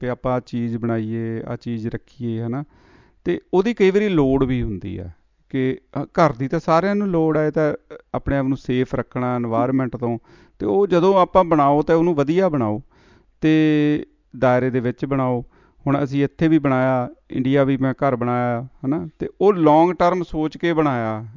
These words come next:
ਐਨ ਆਰ ਆਈ ਬੇਸਡ, ਕਿ ਆਪਾਂ ਇੱਥੇ ਆਉਂਦੇ ਹਾਂ ਕਿ ਦੋ ਮਹੀਨੇ ਸਾਡੇ ਪੇਂਟ ਕਰਾਉਣ ਨੂੰ ਲੱਗ ਜਾਂਦੇ, ਸਾਨੂੰ ਛੁੱਟੀਆਂ ਮੁੱਕ ਜਾਂਦੀਆਂ, ਹੈ ਨਾ,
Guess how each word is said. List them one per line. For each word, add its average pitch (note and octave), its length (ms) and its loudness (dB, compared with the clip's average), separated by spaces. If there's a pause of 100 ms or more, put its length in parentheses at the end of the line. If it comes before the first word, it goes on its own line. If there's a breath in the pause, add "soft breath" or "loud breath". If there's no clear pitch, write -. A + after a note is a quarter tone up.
(120)
ਐਨ B2+ 220 -4
ਆਰ C3 100 -2
ਆਈ B2+ 180 -2
ਬੇਸਡ, A#2+ 420 -2
ਕਿ C3 320 0
ਆਪਾਂ C3 420 -2
ਇੱਥੇ C#3+ 240 -4
ਆਉਂਦੇ B2 320 0
ਹਾਂ B2 140 -2
ਕਿ A#2+ 180 -6 (540 soft breath)
ਦੋ C3+ 220 4
ਮਹੀਨੇ C3+ 300 2
ਸਾਡੇ B2+ 180 -2
ਪੇਂਟ C#3 280 0
ਕਰਾਉਣ D3 280 2
ਨੂੰ C3+ 160 2
ਲੱਗ B2+ 140 2
ਜਾਂਦੇ, B2+ 280 0
ਸਾਨੂੰ B2 220 0
ਛੁੱਟੀਆਂ B2 320 -2
ਮੁੱਕ A#2 200 -2
ਜਾਂਦੀਆਂ, G#2 400 -2
ਹੈ A2 40 -6
ਨਾ, B2 120 -4